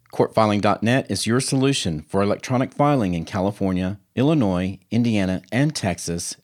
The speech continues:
and provides a better e-filing experience so you can spend more time helping clients. Visit courtfiling dot net to see how you can e-file court documents with ease.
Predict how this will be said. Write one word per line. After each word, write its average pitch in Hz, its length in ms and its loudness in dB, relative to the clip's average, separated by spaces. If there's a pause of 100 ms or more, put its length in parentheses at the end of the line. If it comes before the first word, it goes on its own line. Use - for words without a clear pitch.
and 120 120 -2
provides 135 420 2
a 113 40 -2
better 120 360 0
e-filing 101 560 -2
experience 80 640 -6 (420)
so - 140 0
you 123 160 4
can 120 100 0
spend 92 280 0
more 98 200 0
time 80 520 -4
helping 82 320 -4
clients. 98 600 -2 (720)
Visit 135 320 2
courtfiling 117 600 2
dot 104 240 0
net 87 300 -2 (100)
to 98 80 -2
see 95 240 -2
how 95 160 -4
you 98 260 -2
can 101 240 -4
e-file 90 520 0
court - 340 -4
documents 82 580 -6
with 80 220 -8
ease. 98 480 -4